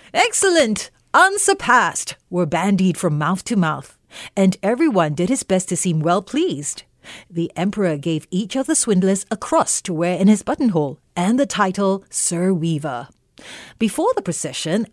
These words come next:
the swindlers sat up all night and burned more than six candles to show how busy they were finishing the emperor's new clothes. They pretended to take the cloth off the loom.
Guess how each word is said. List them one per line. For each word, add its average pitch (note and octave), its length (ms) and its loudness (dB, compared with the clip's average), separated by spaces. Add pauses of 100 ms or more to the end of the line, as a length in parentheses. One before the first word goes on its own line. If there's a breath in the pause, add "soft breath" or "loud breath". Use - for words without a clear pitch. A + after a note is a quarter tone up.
the E3+ 80 -4
swindlers G#3 420 0
sat - 320 -2
up F3 200 -4
all G3+ 220 2
night E3+ 580 0
and D3+ 200 -6
burned D#3+ 340 -4
more D#3+ 240 -2
than D#3 160 -6
six - 320 -6
candles F#3+ 640 -2 (300 loud breath)
to E4+ 140 2
show D#4+ 180 4
how C#4+ 160 2
busy B3 480 2
they E3 160 0
were D#3+ 220 0
finishing A#3 480 -2
the A3+ 160 -4
emperor's D#3+ 340 -4
new F3+ 120 2
clothes. G3 600 -2 (600 loud breath)
They G4 180 -2
pretended A#3+ 520 2
to F#3+ 80 -8
take F#3+ 220 -2
the G#3+ 80 -6
cloth G#3 500 -4
off F3 200 -6
the A#3 80 -6
loom. G#3 460 -2